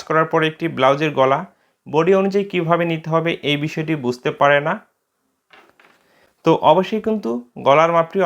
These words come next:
আমাদেরকে বডির মাপ অনুযায়ী নিতে হবে। আটত্রিশ ইঞ্চি বডির জন্য গলার পাশের মাপটি আমরা কত ইঞ্চি নিব? পাঁচ ইঞ্চি থেকে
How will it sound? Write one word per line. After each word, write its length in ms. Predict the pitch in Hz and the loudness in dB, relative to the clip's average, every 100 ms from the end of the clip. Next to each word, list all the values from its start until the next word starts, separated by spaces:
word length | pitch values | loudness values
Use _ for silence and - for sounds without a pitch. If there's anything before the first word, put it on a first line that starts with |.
| 151 | 2
আমাদেরকে 320 | 147 151 180 165 | 2 -2 -4 -2
বডির 240 | 135 143 151 | -2 -2 0
মাপ 140 | 147 143 | 0 0
অনুযায়ী 260 | 147 160 185 | -4 -4 -4
নিতে 140 | 139 117 107 | -4 -6 -6
হবে। 180 | 98 147 _ _ _ - - _ _ _ _ _ - - _ _ _ _ _ - | -8 -12 _ _ _ -20 -20 _ _ _ _ _ -20 -20 _ _ _ _ _ -2
আটত্রিশ 300 | 151 - 208 208 | -2 0 0 0
ইঞ্চি 140 | 208 190 | 0 2
বডির 220 | 170 185 180 | 4 4 2
জন্য 120 | 196 165 | 2 4
গলার 220 | 175 175 160 | 4 4 2
পাশের 240 | 156 180 | 0 0
মাপটি 180 | 180 180 180 | 0 0 0
আমরা 120 | 180 160 | 0 0
কত 140 | 151 175 | -2 -2
ইঞ্চি 160 | 170 175 170 | -4 -4 -2
নিব? 140 | 160 220 - _ _ _ _ _ 165 | -2 -4 -6 _ _ _ _ _ 4
পাঁচ 220 | 156 165 185 | 4 4 -2
ইঞ্চি 160 | 190 196 | -8 -8
থেকে 120 | 208 | -8